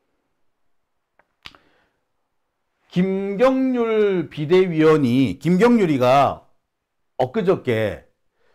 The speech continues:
어, 어느 방송에 나와가지고 그런 말을 해요. "하, 이게 참 힘든, 뭐, 선거 상황에 대해서 되게 힘든, 뭐, 어렵다. 특히 선거가 어려운 거는, 뭐, 윤석열 때문이다." 뭐, 이런 얘기를 막 해요. 하, 하면서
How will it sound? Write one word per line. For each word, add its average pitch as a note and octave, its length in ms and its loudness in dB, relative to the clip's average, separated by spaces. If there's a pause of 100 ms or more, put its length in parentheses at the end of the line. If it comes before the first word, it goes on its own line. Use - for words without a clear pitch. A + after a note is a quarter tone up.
(380)
어, A#2+ 340 -4
어느 A3+ 120 2
방송에 C#3 400 -2
나와가지고 B2+ 520 -2
그런 E3+ 280 -6
말을 A2+ 280 -6
해요. F#2+ 520 -12
"하, B2 380 -14
이게 D3 220 -2
참 F3 320 -6 (200)
힘든, A#3 680 0
뭐, C3+ 140 0
선거 G#3 320 0
상황에 G3 300 0
대해서 F3+ 140 0
되게 D3 140 -8
힘든, B3 560 -2 (420)
뭐, C3 140 -6
어렵다. B2+ 680 0
특히 F#3 560 -6 (360)
선거가 G3 440 0
어려운 G3 360 4
거는, D#3+ 220 0
뭐, C3+ 100 -4
윤석열 F#3+ 460 -4
때문이다." D3 380 -4
뭐, A2+ 100 -6
이런 E3 180 -2
얘기를 D#3 180 -6
막 C#3 200 -10
해요. F#3 340 0 (440)
하, - 400 -12
하면서 F3+ 600 0